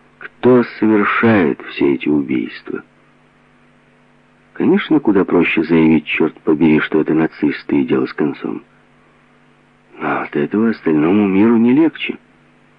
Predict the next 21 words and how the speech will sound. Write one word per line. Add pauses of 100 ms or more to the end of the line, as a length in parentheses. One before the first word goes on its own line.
(540)
Нормальным
людям,
я
хочу
сказать,
как, (220)
э, (180)
вон
те». (800)
Он
фыркнул
и
жестом
указал
на
улицу
внизу,
под
нами,
за
окном,